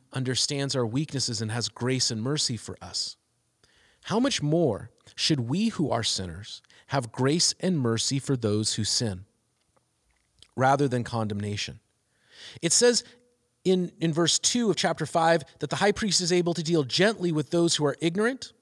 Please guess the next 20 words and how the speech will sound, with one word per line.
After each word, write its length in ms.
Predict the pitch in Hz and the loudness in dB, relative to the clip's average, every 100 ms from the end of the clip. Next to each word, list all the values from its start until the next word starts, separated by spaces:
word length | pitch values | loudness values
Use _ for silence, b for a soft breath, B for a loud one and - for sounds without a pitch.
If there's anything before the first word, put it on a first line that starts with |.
| _ _ _ _ _ - | _ _ _ _ _ -6
and 80 | 127 | -4
are 80 | 113 | -2
going 300 | 117 123 160 | 0 0 0
astray, 480 | - 117 101 98 B B | -2 -2 -4 -4 B B
since 260 | - - 135 | -6 -2 -2
he 200 | 170 190 | 0 0
himself 440 | 202 160 185 170 - | 2 2 2 0 0
is 100 | 139 | 0
subject 440 | - 135 123 135 | 2 0 0 -4
to 100 | - | -4
weakness. 680 | 123 185 208 104 - - - _ B B - | -4 -4 -4 -8 -8 -10 -12 _ B B -4
And 160 | 147 | -2
he 100 | 127 | 2
has 160 | 160 156 | 2 2
to 80 | - | 0
o-, 160 | 160 - _ | -4 -4 _
offer 280 | 151 160 165 | 2 2 2
sacrifices, 760 | 139 165 170 175 - 151 - 127 | 0 0 0 -2 0 0 0 -2
verse 240 | 123 117 | -2 -4
three, 240 | - 131 | -2 -2